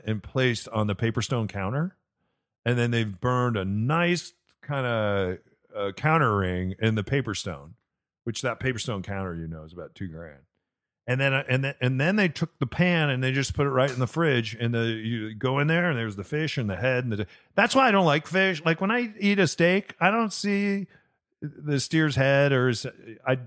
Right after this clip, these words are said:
just, I'm just eating something. I'm in denial about what's going on. You can't be in denial about what's going on when you're looking at a dead fish.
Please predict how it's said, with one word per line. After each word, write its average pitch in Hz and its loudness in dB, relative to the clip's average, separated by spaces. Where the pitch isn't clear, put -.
just, 127 -6
I'm 123 2
just 127 -4
eating 139 4
something. 120 -2
I'm 127 0
in 131 0
denial 117 4
about 104 2
what's 110 2
going 110 -2
on. 110 0
You 226 6
can't 240 4
be 196 4
in 180 2
denial 151 4
about 127 2
what's 139 2
going 135 -2
on 170 4
when 135 4
you're 131 2
looking 135 2
at 135 2
a 123 -2
dead 113 0
fish. - -2